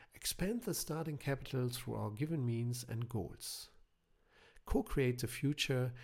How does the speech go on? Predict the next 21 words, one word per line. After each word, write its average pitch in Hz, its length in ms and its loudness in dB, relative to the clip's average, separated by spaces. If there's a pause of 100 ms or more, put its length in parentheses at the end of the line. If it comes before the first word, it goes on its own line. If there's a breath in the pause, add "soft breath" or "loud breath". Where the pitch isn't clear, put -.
(140 loud breath)
instead 123 320 2
of - 120 -4
trying 160 380 0
to 135 140 -2
get 117 200 0
lucky 123 440 2
in 113 80 -2
the 110 80 -2
entrepreneurial 104 560 -2
game 107 420 0
on 107 160 -6
your 120 180 -2
own. 92 200 -4 (3000 loud breath)
Experienced - 440 -2
entrepreneurs 117 640 0
achieve 160 420 -2
a - 60 -2
double 123 320 2
effect - 420 -6
with - 200 -6
this. - 380 -10